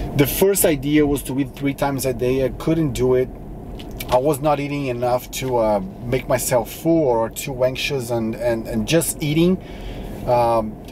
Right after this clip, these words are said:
it started a chain reaction to wanting to eat more. So last, this weekend, I told myself, "Look, I'm going to do this. I'm going to fast. I'm going to fast because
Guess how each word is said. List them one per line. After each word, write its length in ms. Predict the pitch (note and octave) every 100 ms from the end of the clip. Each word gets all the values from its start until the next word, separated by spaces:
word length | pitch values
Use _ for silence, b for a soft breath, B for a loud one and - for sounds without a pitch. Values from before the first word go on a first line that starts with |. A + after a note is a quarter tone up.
| -
it 680 | E3 D#3 - D3 - - -
started 560 | - - E3+ E3 F3+ D#3+
a 200 | C3 B2 -
chain 440 | - G3 G#3 G3+
reaction 480 | D3 C#3 C3+ - D#3
to 120 | - C3+
wanting 340 | C3 B2+ -
to 200 | B2+ A#2
eat 220 | A#2 -
more. 320 | A2 A2 - - A2 B B B B B
So 300 | - D3+ D3+
last, 500 | D3 D3 G3+ A3 - B2+ A#2+
this 300 | E3+ A#3+ -
weekend, 340 | D#3 D3+ C3+
I 60 | B2+
told 280 | B2 C#3 B2
myself, 480 | C3+ B2+ C3+ A#2+ D#3
"Look, 200 | C3+ - - - - - -
I'm 160 | B2+ B2+
going 180 | D3 D3+
to 120 | C#3
do 160 | C3 A#2
this. 500 | G#2+ - - - - - - - -
I'm 160 | A2+ A2
going 200 | D3+ D#3+
to 120 | D3
fast. 800 | - - - - - - - - - - - - - - - -
I'm 140 | A#2+ A2
going 220 | D3 F3+
to 140 | G3+
fast 680 | C#3+ - - A#2 B2+ - C3+
because 480 | B2 - B2 A2+